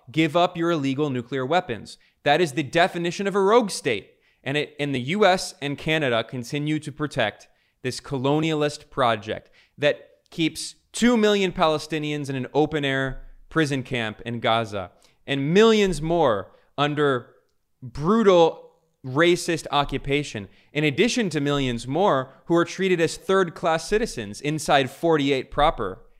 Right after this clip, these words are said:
inside occupied Israeli territory proper. So, or, eh, the territory that belongs to the Palestinian people that's considered technically part of Israel, but it belongs to the Palestinian people who were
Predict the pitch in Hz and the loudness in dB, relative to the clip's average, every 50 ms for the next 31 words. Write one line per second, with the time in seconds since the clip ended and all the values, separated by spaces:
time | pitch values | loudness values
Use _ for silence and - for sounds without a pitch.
0 | _ _ - 131 135 131 - 160 139 131 127 127 113 - - _ _ _ - 127 | _ _ -10 -8 -8 -4 0 2 2 2 2 0 -2 -6 -14 _ _ _ -2 -2
1 | 131 - 143 135 - 139 127 127 123 123 117 110 120 - - 123 123 107 131 131 | 0 0 -2 -4 0 0 2 2 2 2 0 -2 -6 -8 -8 -10 -8 -4 -2 -2
2 | 127 127 123 120 - 131 120 117 113 - 123 113 110 107 - - 131 135 135 - | -2 -2 -2 -2 -2 0 0 0 -2 -2 -4 -4 -4 -4 0 2 2 2 2 0
3 | 110 90 - - _ _ _ _ _ - - 156 139 127 - - - _ _ _ | -6 -10 -12 -16 _ _ _ _ _ 0 2 4 4 2 0 -6 -14 _ _ _
4 | _ _ _ - - 123 127 123 113 - - - - - 131 139 131 123 117 123 | _ _ _ -6 -2 0 2 0 0 -2 -8 -16 -12 -6 -4 -2 -2 -4 -4 -4
5 | 123 123 120 120 117 - - - 135 131 131 139 131 120 120 110 - 117 113 120 | -4 -4 -4 -4 -6 -8 -4 -2 0 0 0 -2 -4 -4 -4 -4 -6 -4 -2 -2
6 | 131 139 127 - 127 113 - - 117 113 107 107 - - 151 170 147 113 104 120 | -2 -2 -2 -4 -6 -8 -6 -2 -2 -2 -2 -2 -4 -6 -6 -4 -6 -6 -8 -10
7 | 104 98 - 101 101 101 107 - - - 117 - 131 123 117 107 - - 139 135 | -12 -12 -12 -12 -10 -10 -12 -14 -14 -14 -12 -8 -6 -6 -6 -6 -2 -2 -2 -2
8 | - 135 120 - 123 113 - - 131 139 143 131 110 117 107 95 98 104 104 104 | -2 -6 -10 -10 -10 -10 -4 0 0 0 0 0 -4 -6 -8 -8 -8 -8 -8 -8
9 | 107 135 - _ _ _ _ _ _ _ - 117 113 110 - 113 117 117 117 117 | -8 -10 -12 _ _ _ _ _ _ _ -4 -4 -4 -4 -10 -10 -8 -4 -2 -2
10 | 120 120 117 117 - 127 113 110 131 123 113 110 - - 151 170 160 - - 127 | -2 -4 -4 -8 -8 -10 -10 -6 -2 -2 -2 -2 -2 -4 -6 -6 -6 -6 -8 -10
11 | 113 - 117 117 131 135 127 131 - | -8 -8 -8 -6 -4 -2 -2 -4 -4